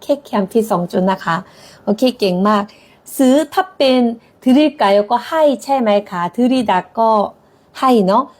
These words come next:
แต่ว่า ซื้อ กี่ลูกคะ? 몇 개? โอเคเนอะ เมื่อกี้เขียนผิดตรงนี้นะ 몇 개를 샀어요? หรือว่า 몇 개 샀어요?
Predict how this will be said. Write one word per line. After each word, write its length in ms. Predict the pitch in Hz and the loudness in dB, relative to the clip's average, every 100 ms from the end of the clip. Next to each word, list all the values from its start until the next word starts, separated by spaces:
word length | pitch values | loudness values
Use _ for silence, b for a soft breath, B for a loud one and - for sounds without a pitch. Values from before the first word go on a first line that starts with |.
| B | B
แต่ว่า 200 | 214 233 | 0 0
ซื้อ 460 | 233 240 220 226 220 | 0 0 2 2 0
กี่ลูกคะ? 800 | 202 208 240 233 - 180 202 277 _ _ - | 0 0 -2 -6 -14 -8 -8 -8 _ _ -2
몇 220 | 196 202 - - | 0 0 -6 -4
개? 400 | 262 277 311 370 _ - | 2 4 2 -2 _ -18
โอเคเนอะ 680 | 190 - 185 185 233 285 _ _ _ _ _ _ 233 | -16 -12 -8 -4 -4 -4 _ _ _ _ _ _ -2
เมื่อกี้เขียนผิดตรงนี้นะ 1040 | 247 240 214 202 180 208 202 185 185 185 | 0 -2 -2 -2 0 -2 -2 -2 -2 -4
몇 320 | 208 196 196 | -2 -2 -2
개를 320 | - 240 269 269 | 0 2 2 0
샀어요? 560 | 247 220 - 196 190 | -4 -6 -2 -2 0
หรือว่า 200 | 190 202 | 0 0
몇 260 | 220 196 196 | 2 0 0
개 120 | 262 | -4
샀어요? 540 | 254 208 - 196 185 | -2 -8 -8 -14 -14